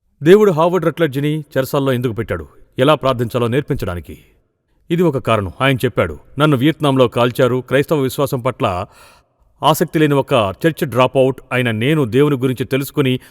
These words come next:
ఆయనతో సహవాసంలో ఉండాలనే ఆతృతతో స్వేచ్ఛకు తిరిగి వెళ్ళాను. నేను స్వతంత్రంగా తిరిగి వచ్చిన మొదటి ఆదివారం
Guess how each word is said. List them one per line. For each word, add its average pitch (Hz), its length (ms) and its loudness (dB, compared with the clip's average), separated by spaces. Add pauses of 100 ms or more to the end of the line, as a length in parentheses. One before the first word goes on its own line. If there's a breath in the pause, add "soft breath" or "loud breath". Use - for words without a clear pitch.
(100)
ఆయనతో 135 300 2
సహవాసంలో 135 540 -2
ఉండాలనే 120 340 -2
ఆతృతతో 131 520 -4 (280 loud breath)
స్వేచ్ఛకు 143 720 0
తిరిగి 131 180 -2
వెళ్ళాను. 113 420 0 (180 loud breath)
నేను 139 140 4
స్వతంత్రంగా 156 480 0
తిరిగి 139 240 -2
వచ్చిన 143 180 -2
మొదటి 127 300 0
ఆదివారం 123 460 2